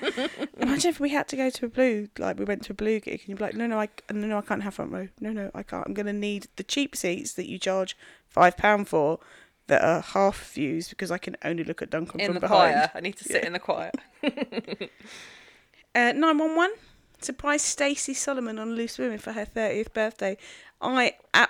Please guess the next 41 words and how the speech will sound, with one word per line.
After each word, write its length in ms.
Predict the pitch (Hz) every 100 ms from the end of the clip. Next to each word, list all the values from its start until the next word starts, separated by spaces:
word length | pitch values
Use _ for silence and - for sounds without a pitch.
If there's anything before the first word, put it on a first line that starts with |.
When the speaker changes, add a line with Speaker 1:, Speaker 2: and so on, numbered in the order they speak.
| -
Speaker 2:
I 180 | 262 285
love 240 | 247 240
Stacey 460 | - 208 214 214 202
already. 340 | 196 175 170
Speaker 1:
Is 80 | 175
Speaker 2:
I 60 | -
Speaker 1:
she 100 | 403
a 40 |
big 140 | 415 392
nine 220 | 403 403
one 160 | 403 403
one 180 | 403 403
fan? 120 | 415
Speaker 2:
Apparently 320 | 571 523 415
so. 160 | 453 403 -
Speaker 1:
Oh, 240 | 440 220 254
that's 80 | 427 466 480 466 381
amazing. 420 | 208 165 165 185
Speaker 2:
So 180 | - 262
you 280 | 262 247 254
big 240 | - 277
up 200 | 294 - -
to 160 | 240 -
our 180 | 220 240
Stace, 640 | - 143 - - - - - -
'cause 340 | 226 214 - - _ _ _ _ _ -
as 140 | 226 254
I 60 |
say, 360 | 269 285 247 135 _
everyone's 520 | - 208 262 262 262 -
got 300 | 196 175 -
a 60 | 226
secret 460 | - 190 - - -
boy 180 | 254
band. 420 | 240 180 - - -
Speaker 1:
<laughs> 60 | 165 208 - 240 -
Yes. 640 | 349 349 392 392 - - - -
Speaker 2:
And 420 | 214 214 220 214 -
Wet, 220 | - -
Wet, 180 | 294 269
Wet. 320 | 269 311 466